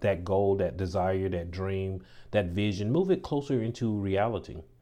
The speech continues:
The material that I'm gonna re-, reference today, um, comes through a book that I have been reading, um, from John C. Maxwell, um, Real Success Collection.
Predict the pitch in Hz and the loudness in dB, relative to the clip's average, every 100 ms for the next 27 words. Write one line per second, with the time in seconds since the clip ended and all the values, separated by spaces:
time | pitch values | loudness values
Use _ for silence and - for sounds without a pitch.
0 | - - _ - _ - 110 113 131 156 | -20 -20 _ -20 _ -2 4 4 6 6
1 | 127 107 104 104 98 - 107 104 101 - | 6 4 2 0 -2 -6 -6 -2 -2 0
2 | 107 110 107 95 - 92 87 95 87 - | -2 0 -4 -4 -2 0 0 -2 -4 -6
3 | 92 90 85 87 - 147 131 - 127 117 | -4 -4 -4 -6 -4 -4 -4 2 4 4
4 | - 104 90 107 - - 101 95 95 95 | 4 0 0 -2 -2 -2 0 2 2 0
5 | 92 95 - 101 95 95 110 107 98 95 | -4 -6 -4 -4 -2 0 2 2 -2 -4
6 | - - - - 104 95 - 113 98 120 | -8 -18 -10 2 2 2 -2 -2 2 2
7 | 123 120 95 92 98 - 101 90 87 87 | 0 -2 -2 -4 -6 -2 0 2 0 -4
8 | - - - 101 92 90 107 107 101 - | -14 -12 -2 0 0 0 2 2 0 -6
9 | 104 95 95 87 - 90 87 - - 78 | -6 -2 -2 -4 -4 -2 -2 -2 -10 -12